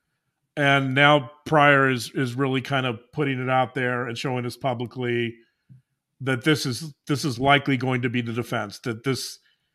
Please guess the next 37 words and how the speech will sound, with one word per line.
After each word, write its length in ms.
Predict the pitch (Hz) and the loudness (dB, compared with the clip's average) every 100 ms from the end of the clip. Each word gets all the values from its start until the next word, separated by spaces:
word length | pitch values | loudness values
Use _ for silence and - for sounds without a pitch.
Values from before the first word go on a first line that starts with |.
| _ _ - | _ _ -4
that 100 | 127 | 0
Lori, 640 | 139 147 147 143 139 127 - | 4 6 6 6 4 0 -2
I 80 | 139 | 0
don't 160 | 143 147 | 2 2
know 160 | 147 | 2
if 80 | 139 | 2
he's 160 | 143 120 | -2 -4
gonna 140 | 131 | -2
go 100 | 143 | -2
so 160 | 127 143 | -2 -2
far 220 | 147 139 | 2 2
as 100 | 117 | 0
to 80 | 131 | -4
say 220 | 147 127 | -2 -2
that 160 | 127 | -2
Lori 200 | 135 127 | -2 -2
framed 460 | 110 - 147 160 170 | -4 0 4 4 2
Chad. 400 | - 165 160 147 | 4 6 6 4
That's 240 | 131 123 | 0 -2
what 180 | 143 123 | -6 -8
the 80 | 120 | -10
children 440 | - 151 139 143 | -6 -4 -4 -4
said 420 | 131 147 139 135 135 _ _ _ _ _ - | -2 2 4 2 -2 _ _ _ _ _ -8
in 160 | 135 | -4
their 140 | 131 139 | -2 0
interview, 480 | 151 151 143 143 135 | 2 2 2 2 0
but 400 | 117 123 123 120 _ _ _ - | -2 0 0 -4 _ _ _ -6
certainly 380 | 156 143 139 131 | -4 0 0 0
that 220 | 131 127 | -2 -2
Lori, 500 | 143 139 139 131 139 | 0 2 2 2 0
as, 320 | 131 135 110 - | -2 -2 -4 -4
as 160 | 135 127 | -2 -2
he 120 | 123 | -4
says 320 | - 147 127 | -2 -2 0
in 120 | 131 | -2
this 180 | 123 123 | -6 -4
motion, 640 | 127 127 - 127 120 120 | -2 -2 -2 -4 -4 -8